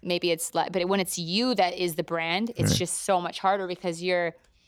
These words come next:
Speaker 1: all the pressure is maintaining, like, "Oh, if, if, if I'm not successful or I don't have this, then people aren't gonna like me as much."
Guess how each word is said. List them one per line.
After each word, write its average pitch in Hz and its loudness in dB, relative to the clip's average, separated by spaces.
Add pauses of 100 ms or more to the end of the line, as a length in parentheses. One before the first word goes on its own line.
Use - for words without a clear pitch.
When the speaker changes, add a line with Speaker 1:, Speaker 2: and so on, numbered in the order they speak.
(360)
Speaker 1:
all 185 4
the 180 0
pressure 185 0
is 165 -2
maintaining, 175 -2
like, 165 -4
"Oh, 190 2 (240)
if, 190 -2
if, 185 0
if 185 0
I'm 180 4
not 196 0 (220)
successful 202 0
or 180 2
I 185 4
don't 190 0
have 180 -2
this, 214 0
then 175 -8
people 196 -2
aren't 180 0
gonna 175 -4
like 190 0
me 175 -4
as - -10
much." - -12